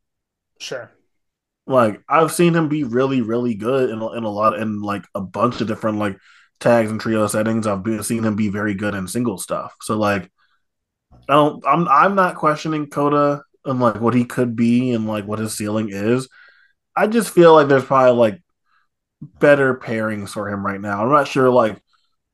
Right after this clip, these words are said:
Speaker 2: Gold Class, like, is, like, the best fit for him.
Speaker 1: It's, <sighs> Gold Class is so weird because it feels like it,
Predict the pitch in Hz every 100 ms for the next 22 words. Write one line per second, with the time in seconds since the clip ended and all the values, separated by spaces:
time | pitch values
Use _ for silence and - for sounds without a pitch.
0 | _ 120 110 107 107 104 95 90 90 -
1 | _ 135 95 87 _ _ _ _ _ 143
2 | 127 110 117 104 - - 123 113 101 107
3 | 113 101 90 - - 90 - - - -
4 | - 175 - _ _ _ _ _ _ _
5 | _ - 214 - - - - - - -
6 | 208 - 269 - 339 339 285 - 254 254
7 | 220 262 269 202 196 185 - - 233 269
8 | - 220 214 170